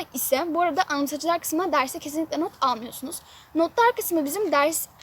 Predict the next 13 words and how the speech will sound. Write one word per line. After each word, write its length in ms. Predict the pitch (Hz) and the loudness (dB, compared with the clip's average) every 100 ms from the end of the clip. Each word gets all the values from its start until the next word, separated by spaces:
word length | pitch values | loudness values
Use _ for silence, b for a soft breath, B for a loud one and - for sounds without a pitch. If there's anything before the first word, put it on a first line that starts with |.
| B | B
sırasında 560 | - - 381 - 294 359 | -4 -2 -2 -2 0 0
not 200 | 381 330 | 0 -2
alacağımız 540 | 302 226 - 104 - | -4 -4 -6 -8 -8
kısım. 280 | - - 320 - b b b - | -6 -6 -6 -8 b b b -4
Buraya 560 | 285 453 494 320 294 381 - | 4 6 6 6 4 0 -10
konudan 560 | - 349 339 330 339 427 - - 294 | 0 2 4 4 4 2 -10 -6 2
ne 120 | 330 | 4
anladığımızı, 760 | 359 311 254 233 233 220 233 269 - - b b - | 6 4 4 2 0 -4 -4 -4 -8 -20 b b -4
konuyu 560 | 359 349 349 339 359 - - | 2 4 4 4 2 -2 2
derste 520 | 302 302 - 311 311 - | 4 4 2 4 4 8
öğretmenimiz 560 | 277 277 269 285 285 285 - | 10 12 10 0 -2 -2 0
anlatırken 640 | 269 277 339 339 285 349 b b b _ - | 0 0 -4 -2 -2 -2 b b b _ 2
basıncı, 640 | 247 311 - 339 285 226 | 8 8 8 2 2 0